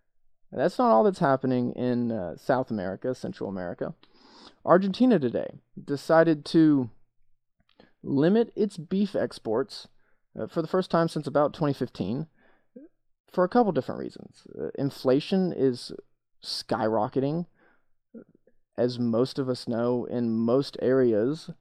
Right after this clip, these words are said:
of things. Literally, Chinese-driven beef buying has made their exports go up so high that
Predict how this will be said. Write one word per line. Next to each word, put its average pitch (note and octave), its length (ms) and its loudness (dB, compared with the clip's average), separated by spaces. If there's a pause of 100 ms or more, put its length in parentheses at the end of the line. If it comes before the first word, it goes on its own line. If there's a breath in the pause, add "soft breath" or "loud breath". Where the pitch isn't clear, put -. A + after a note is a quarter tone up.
(180)
of B2 180 -4
things. A#2+ 560 -4 (1300)
Literally, E3+ 720 4 (340)
Chinese-driven C#3+ 1080 2
beef D3 280 0
buying G#2 440 -2 (360 soft breath)
has B2+ 400 4 (180)
made C#3 320 0
their C3 220 4
exports C#3 520 0
go C#3 200 2
up C3 160 2
so - 440 -2
high D#3+ 460 2 (400 soft breath)
that D3+ 320 4